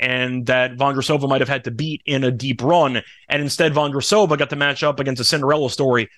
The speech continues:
with Svitolina. Now, once again, not trying to fully disrespect Svitolina because I know how good she is, but it definitely was beneficial for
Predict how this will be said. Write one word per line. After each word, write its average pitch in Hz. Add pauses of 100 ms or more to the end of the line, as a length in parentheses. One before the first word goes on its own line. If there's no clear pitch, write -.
with 147
Svitolina. 131
Now, 113
once 214
again, 190
not 175
trying 185
to -
fully 165
disrespect 143
Svitolina 135 (160)
because 135
I 143
know 143
how 139
good 175
she 135
is, 107 (240)
but 160
it 156
definitely 196
was 160
beneficial 147 (400)
for 160